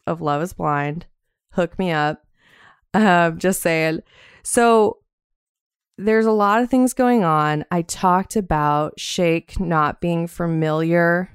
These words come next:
with secure attachment and really a overall level of discomfort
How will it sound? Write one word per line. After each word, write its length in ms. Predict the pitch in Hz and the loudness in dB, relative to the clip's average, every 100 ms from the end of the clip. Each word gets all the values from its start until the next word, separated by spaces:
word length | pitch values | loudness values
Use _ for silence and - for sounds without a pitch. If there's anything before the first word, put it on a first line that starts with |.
| - | -6
with 160 | 185 | -6
secure 520 | - 190 - 196 185 185 | -4 -6 -6 -4 0 0
attachment 920 | 180 - 175 180 - 190 180 180 - _ _ _ _ _ | -2 -4 -4 -4 -4 -2 0 -2 -4 _ _ _ _ _
and 420 | 180 170 165 165 - _ _ | -2 0 0 -2 -6 _ _
really 760 | - 175 190 190 185 185 175 180 - _ _ - | -6 0 2 2 2 0 0 -4 -10 _ _ 0
a 420 | 170 160 156 151 - | 2 2 0 -2 -2
overall 960 | 202 196 180 170 165 160 156 156 156 175 - _ - | 2 2 2 2 2 4 2 2 -2 -8 -18 _ -14
level 440 | 170 165 160 175 | -4 -2 0 0
of 160 | 170 156 | -2 -4
discomfort 1120 | 160 - - 170 160 - 185 196 220 - - | -8 -8 -10 -8 -8 -4 0 0 -2 -8 -16